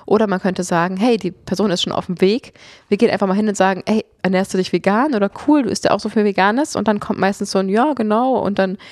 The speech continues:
sagen wir, "Wir haben hier einen, äh, Podcast, der, kannst du gerne mal reinhören, da geht's um genau diese Themen. Ist super inspirierend, ist kostenlos. Wenn du Bock hast, gebe ich dir einfach mal den Sticker mit, mit dem Q-R-Code drauf." Und dann wird das eigentlich immer, äh, dankend angenommen. Also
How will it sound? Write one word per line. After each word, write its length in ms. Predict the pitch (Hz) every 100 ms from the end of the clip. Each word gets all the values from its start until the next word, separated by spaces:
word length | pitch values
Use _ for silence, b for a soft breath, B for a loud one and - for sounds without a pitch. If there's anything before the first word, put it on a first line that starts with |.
| B B
sagen 280 | - 196 196
wir, 240 | 196 180 -
"Wir 240 | 190 214
haben 120 | 240 233
hier 80 | 214
einen, 220 | 202 196
äh, 260 | 196 196 190
Podcast, 760 | - - 226 202 233 - 208
der, 380 | 208 202 196 175
kannst 180 | 196 226
du 40 | 202
gerne 120 | 202
mal 120 | 190
reinhören, 440 | 214 233 214 226
da 80 | 220
geht's 220 | 208 196
um 180 | - 196
genau 240 | 196 196 208
diese 260 | 196 202
Themen. 440 | - 247 214 240 269 B B B B
Ist 200 | - 202
super 180 | 214 202
inspirierend, 440 | 196 - 220 240
ist 80 | -
kostenlos. 640 | - 240 - 214 214 226 -
Wenn 120 | 202
du 60 | 202
Bock 220 | 208 -
hast, 360 | 208 - -
gebe 200 | 190 196
ich 80 | 190
dir 120 | -
einfach 120 | - 196
mal 100 | 190
den 80 | 196
Sticker 260 | 185 202
mit, 240 | 180 202 -
mit 120 | 202
dem 120 | 185
Q-R-Code 500 | - 233 - 185 -
drauf." 300 | 160 175 - B B B B
Und 180 | 196 196
dann 220 | 190 196
wird 120 | 196
das 200 | 196 - _
eigentlich 240 | 190 185 -
immer, 340 | 285 254 196 - - _
äh, 220 | - 196 190
dankend 380 | 190 - 196
angenommen. 420 | 214 214 175 156 190
Also 280 | 170 175